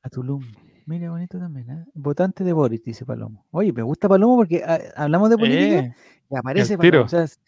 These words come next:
Speaker 1: hablemos harto
Speaker 2: No,
Speaker 1: para que participe más.
Speaker 2: eh, Palomo, Sat, te invito a que te unas a Colocolinos por Yarna, que estamos ahí hoy,
Speaker 1: <laughs>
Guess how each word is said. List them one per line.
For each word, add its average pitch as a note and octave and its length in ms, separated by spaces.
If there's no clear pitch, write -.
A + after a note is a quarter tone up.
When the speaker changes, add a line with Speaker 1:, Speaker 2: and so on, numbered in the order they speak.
Speaker 1:
hablemos E3+ 400
harto A3 160
Speaker 2:
No, B2 60
Speaker 1:
para D#3 100
que F#3 140
participe C3+ 360
más. C3 80
Speaker 2:
eh, B2+ 300
Palomo, E3+ 440
Sat, F#3 280
te E3+ 80
invito D#3 280
a - 40
que E3 80
te D#3+ 60
unas E3 280
a - 20
Colocolinos D3 540
por C3+ 160
Yarna, E3 380
que D#3 80
estamos C#3 320
ahí D3 160
hoy, C#3+ 160
Speaker 1:
<laughs> - 600